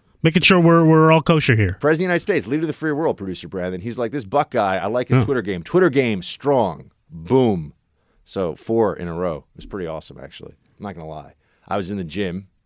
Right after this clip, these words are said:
Speaker 2: as one does.
Speaker 1: Of course.
Speaker 2: And somebody was like, "Nice retweets." They texted me, and I said, "What?"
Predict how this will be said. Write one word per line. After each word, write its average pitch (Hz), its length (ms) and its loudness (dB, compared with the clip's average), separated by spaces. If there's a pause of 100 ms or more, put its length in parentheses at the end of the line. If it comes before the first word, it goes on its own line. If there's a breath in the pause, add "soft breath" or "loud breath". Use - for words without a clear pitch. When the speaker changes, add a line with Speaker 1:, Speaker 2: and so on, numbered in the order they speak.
(100)
Speaker 2:
as 78 160 -14
one 76 160 -16
does. 73 340 -16 (140)
Speaker 1:
Of - 80 -20
course. 107 260 -20
Speaker 2:
And 82 160 -16
somebody 90 280 -8
was 80 160 -10
like, 85 180 -10
"Nice 95 260 -8
retweets." 92 460 -10
They 78 80 -14
texted 92 380 -12
me, 73 80 -14
and 67 80 -18
I 69 40 -16
said, 69 220 -20
"What?" 85 280 -6